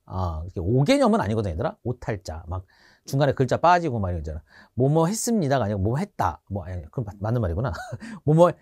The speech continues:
했습니다가 아니라 했습다." 뭐 이런 식으로 이제 뭐 오탈자가 좀 생기고 했어. 근데 그거를, 음, 저 검수를 좀 꼼꼼하게 보려고 이렇게 좀 잡았습니다. 어, 지금 그 선생님이 검수 보면서 그냥 육성으로 읽고 있어, 얘들아.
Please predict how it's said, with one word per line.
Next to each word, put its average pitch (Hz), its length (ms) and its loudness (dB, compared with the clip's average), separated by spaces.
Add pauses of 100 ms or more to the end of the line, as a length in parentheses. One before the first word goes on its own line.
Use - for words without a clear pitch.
(120)
했습니다가 175 840 2
아니라 170 240 0 (200)
했습다." 208 520 2
뭐 131 120 6
이런 165 160 6
식으로 131 240 2
이제 113 160 0
뭐 104 200 2
오탈자가 220 360 4
좀 117 80 2
생기고 196 340 0
했어. 95 340 -4 (280)
근데 135 120 -2
그거를, 147 600 6 (520)
음, 131 420 0
저 131 100 0
검수를 151 380 0
좀 143 120 -2
꼼꼼하게 240 480 4
보려고 98 600 -4
이렇게 110 220 -8
좀 104 120 -6
잡았습니다. 90 600 -8 (320)
어, 123 120 0
지금 170 600 2
그 156 160 0
선생님이 220 400 0
검수 185 340 -2
보면서 156 300 0
그냥 123 100 0
육성으로 196 480 2
읽고 170 320 0
있어, 101 220 -4
얘들아. 71 260 -10